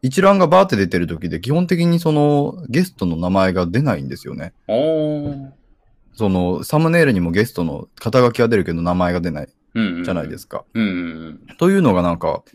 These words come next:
Speaker 1: その、単なる杞憂ではなく、一回自分がそれで、「あ、名前出てないから分かんない」ってなったことがあったんですよ。
Speaker 2: ほうほうほう。
Speaker 1: なのでね、その、なんか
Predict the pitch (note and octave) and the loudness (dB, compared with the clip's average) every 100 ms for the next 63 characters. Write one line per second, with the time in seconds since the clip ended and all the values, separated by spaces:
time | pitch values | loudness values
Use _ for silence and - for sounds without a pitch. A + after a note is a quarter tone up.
0 | _ _ - G#2 F#2 F2+ F2 F2 D#2+ F#3 | _ _ -4 -2 0 -2 -2 -6 -2 0
1 | C3 F#2+ F2+ C#3 A#2 F#2+ F2+ E2+ E2 F#2 | 2 0 -2 0 2 2 0 -2 -4 -6
2 | G2 - C#3+ F2 F#2 G#2 G2+ G2 G#2+ G2 | -8 0 2 2 -2 -2 -2 -2 0 2
3 | G2 F#2+ - _ - C3 - - - - | 4 2 0 _ 0 0 -2 -20 -16 -4
4 | B2+ F3 D#3 D#3+ C3 A2+ G2 F#2+ F#2+ - | 0 2 2 2 2 2 2 2 0 0
5 | C3+ G2+ E2+ G2 G#2 F2+ D#2+ D#2 G2 - | -2 0 -2 -2 -4 -4 -10 -6 -6 -6
6 | C#2 D#2+ - - _ _ _ _ _ - | -8 -8 -14 -20 _ _ _ _ _ -4
7 | B2+ A#2 G2+ E2+ E2+ D#2+ - _ _ _ | -2 -2 -2 -4 -6 -14 -14 _ _ _
8 | _ _ _ - B2+ F2 D#2 E2+ - - | _ _ _ 0 2 2 0 -4 -6 -4
9 | G2 F#2 F2 F2 E2+ G2 F#2 E2+ C#2+ | 0 0 0 0 0 0 0 -2 -6